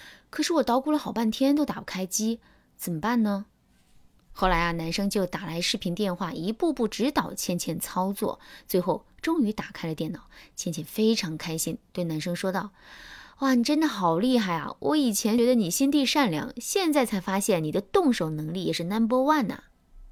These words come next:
男生听了倩倩的表扬，乐开了花。挂电话前，男生非常害羞地邀请倩倩周末一起去看电影。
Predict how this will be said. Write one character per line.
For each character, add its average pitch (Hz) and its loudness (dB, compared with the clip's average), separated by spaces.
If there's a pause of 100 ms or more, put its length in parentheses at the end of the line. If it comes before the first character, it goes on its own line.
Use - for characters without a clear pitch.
(520)
男 247 6
生 320 4
听 311 0
了 311 2
倩 311 2
倩 269 4
的 233 4
表 160 0
扬， 160 -4
乐 202 0
开 175 -8
了 165 -4
花。 156 -10 (260)
挂 320 6
电 285 4
话 277 2
前， 175 -2
男 165 -4
生 208 -4
非 320 -2
常 269 0
害 254 0
羞 262 2
地 226 -2 (360)
邀 185 0
请 139 -4
倩 165 -2
倩 165 -4
周 202 -4
末 196 -4 (140)
一 214 -2
起 - -8
去 - -12
看 160 -8
电 165 -2
影。 - -6